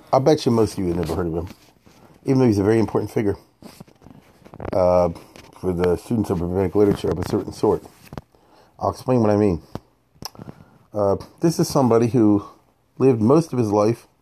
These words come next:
in the Empire of Venice. Uh, Venice is a little city. I was there. That's the one on the water, as you know. And I've mentioned a couple times before with Zarya Figa and others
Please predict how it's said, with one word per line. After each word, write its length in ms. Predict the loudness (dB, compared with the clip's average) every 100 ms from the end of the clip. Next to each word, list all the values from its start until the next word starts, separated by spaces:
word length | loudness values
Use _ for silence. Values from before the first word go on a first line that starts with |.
| _ _ _ _ _ _ _ _
in 140 | -2 0
the 120 | 2
Empire 460 | 2 2 2 4 4
of 80 |
Venice. 400 | 2 0 -2 -8 -18 _ _ -20 _ _ _ _ -20 _ _ _ _ -16
Uh, 300 | -12 -10 -10 -14 -18 -4
Venice 300 | 0 0 0
is 120 | 0
a 280 | 0 0 -6 _ _ _ _ _ _ _ _ _
little 180 | 0 0
city. 300 | 2 0 0 -6 _ _ _ _ -10
I 120 | -4
was 180 | -2 0
there. 260 | 0 0 -4 _ _ _ _ _ _ _ -20
That's 140 | -18 -4
the 80 | 0
one 140 | 0
on 80 | 2
the 60 |
water, 280 | 2 2 2
as 160 | 0 0
you 60 |
know. 260 | -2 -2 -6 _ _ _ _ _ _ _ _ _ -6
And 320 | -2 -2 -4 -2
I've 160 | 0
mentioned 340 | 2 2 2 0
a 60 |
couple 300 | 0 -2 -4
times 260 | -4 -2 -2
before 420 | -6 -4 0 2
with 200 | 0 -2
Zarya 260 | 0 0 -2
Figa 300 | -2 -2 0
and 80 |
others 420 | 0 2 2 0